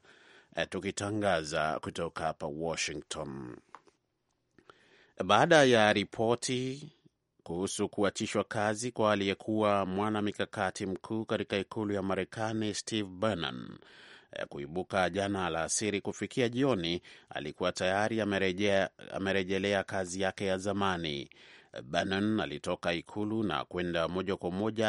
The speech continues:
hadi kwenye kituo cha Breitbart News Network kinachochapisha habari zinazoegemea mrengo wa kikonservativu, alichokiongoza kabla ya kujiunga na kampeni ya Donald Trump mwaka jana. Eh, tovuti hiyo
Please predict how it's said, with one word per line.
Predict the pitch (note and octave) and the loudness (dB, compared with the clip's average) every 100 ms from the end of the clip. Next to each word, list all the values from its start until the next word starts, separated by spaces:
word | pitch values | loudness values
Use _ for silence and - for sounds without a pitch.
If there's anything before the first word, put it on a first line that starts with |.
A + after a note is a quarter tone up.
| G#2 | 2
hadi | G2+ G#2+ A#2 | 2 2 0
kwenye | G#2+ G2 F2+ | -2 -2 -2
kituo | G2 - A2 G2+ F#2+ | -6 -8 -4 0 0
cha | - G2 E2+ | 0 0 0
Breitbart | E2+ G2+ A2+ A2 G#2+ - | 0 -2 0 0 -2 -4
News | F#2+ G#2+ A#2+ A2 G#2 | -2 0 0 -2 -2
Network | G#2+ - - G#1+ A#1 - - - - - | -2 -2 -6 -6 -8 -10 -20 -20 -20 -18
kinachochapisha | - D2+ E2+ F#2 - G#2+ - A2 | -10 -8 -6 -6 -2 -2 0 2
habari | G#2 F#2+ G2+ G#2+ G#2+ | 2 2 2 2 -2
zinazoegemea | G#2 G2 F2+ F#2 F2+ F2 G2+ F#2 | -2 -2 -2 -2 -2 -2 0 -2
mrengo | F#2 G2+ G#2+ G#2 | -2 -2 0 0
wa | F#2 | 0
kikonservativu, | - - F2+ F2 F#2 F2+ - A#2+ F#2+ D2 C#2+ - - - - - | -2 -6 -4 -4 -4 -4 -4 -2 -2 -4 -8 -10 -16 -20 -20 -18
alichokiongoza | - G#1 B1 D2+ E2 G2 - F#2+ F#2 F#2+ G#2+ G#2 | -10 -6 -4 -4 -4 -6 -2 -2 0 0 -2 -2
kabla | - G2 F#2+ F#2 | 0 2 2 2
ya | E2+ | 0
kujiunga | F2+ D#2+ F#2 G#2 G2+ | -2 -2 0 0 0
na | F#2+ | -2
kampeni | - F2+ - F#2+ F2 F2 | -2 -4 -2 -2 0 0
ya | E2 | 0
Donald | D#2+ F#2+ F2 D2+ | 0 -2 -2 -4
Trump | - G2+ G2 | -4 -4 -4
mwaka | G2+ F#2+ E2 F2+ | -4 -4 -2 -2
jana. | F#2 E2+ E2 C#2+ G#1 - _ - - - - - - | 0 0 0 -6 -8 -14 _ -20 -20 -20 -20 -10 -6
Eh, | C2 | -4
tovuti | - D#2 F#2 G2+ - G2+ F#2+ - _ _ | -4 -4 -2 -2 0 0 0 -4 _ _
hiyo | G#2 F2+ A2 F2+ G2 A#2 | -10 -4 0 2 2 2